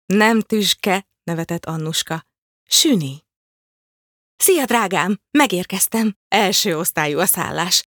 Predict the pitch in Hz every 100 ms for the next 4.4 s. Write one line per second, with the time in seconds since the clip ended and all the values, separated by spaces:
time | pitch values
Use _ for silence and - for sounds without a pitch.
0 | _ - 285 196 214 202 214 269 226 214
1 | - 202 - 247 220 196 - 196 185 180
2 | 196 185 190 202 202 165 185 196 202 214
3 | 254 - 262 233 - 190 180 175 185 170
4 | 156 160 165 170